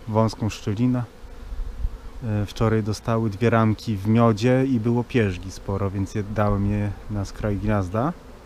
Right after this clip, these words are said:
i powinny oblizać, a później będą się rozwijały, to, to im dam, e,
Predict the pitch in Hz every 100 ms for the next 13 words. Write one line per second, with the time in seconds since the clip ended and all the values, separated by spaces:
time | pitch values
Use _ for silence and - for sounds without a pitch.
0 | - - - - - - - - - 110
1 | 104 113 110 107 117 107 110 135 - -
2 | 127 120 120 123 - - - - - 135
3 | 120 127 127 - - - - - - -
4 | - 120 117 127 120 104 117 117 113 110
5 | 113 110 - - - - - - - -
6 | - - - - - - 117 123 - 110
7 | 110 95 104 107 - - - - - -
8 | - - - - - - - - - -
9 | - - 107 104